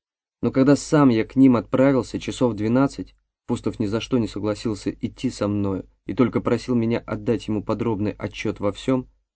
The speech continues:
когда из-за поворота переулка издали глянул на меня их дом желтоватым пятном пригробной свечи в одном из окон,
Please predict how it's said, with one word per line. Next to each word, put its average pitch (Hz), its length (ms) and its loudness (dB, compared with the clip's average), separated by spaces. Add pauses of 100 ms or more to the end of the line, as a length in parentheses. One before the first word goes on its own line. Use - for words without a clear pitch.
(300)
когда 117 260 4
из-за 135 380 4
поворота 135 500 2
переулка 127 500 2 (160)
издали 104 520 2 (240)
глянул 131 420 6
на 113 80 0
меня 120 280 2
их 104 280 -4
дом 107 400 0 (220)
желтоватым 113 800 -2
пятном 120 580 -2 (580)
пригробной 117 640 0
свечи 113 400 -2
в 110 100 2
одном 110 340 0
из 101 300 -6 (120)
окон, 147 420 -2